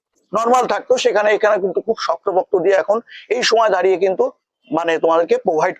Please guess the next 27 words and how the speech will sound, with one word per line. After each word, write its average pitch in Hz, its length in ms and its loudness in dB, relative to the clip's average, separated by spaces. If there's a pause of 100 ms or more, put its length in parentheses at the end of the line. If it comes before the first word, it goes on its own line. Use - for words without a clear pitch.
করছে। - 280 -2 (460)
সাথে 214 240 -2 (240)
আর 208 140 2
একটা 247 240 -4
জিনিস 220 180 2 (100)
বলবার 185 360 2
আছে, 214 160 0 (380)
যেটা 196 200 0 (120)
কি, 233 140 0 (540)
যেটা 226 240 0 (440)
এখন 294 280 -2
এই 240 120 -2
সময় 220 240 2
দাঁড়িয়ে 220 220 2 (400)
অনেকে 254 220 0 (160)
নাম্বার 247 280 0 (100)
প্লেট 247 200 0 (120)
সহ 190 180 0 (180)
কিন্তু 240 200 0 (120)
গাড়ি 196 220 0
নি-, 208 200 -4 (120)
নেবে 202 260 2
ভাবছো, 139 280 -6 (340)
তো 170 140 -4
সেই 220 180 0
জায়গায় 233 260 2
দাঁড়িয়ে 214 220 0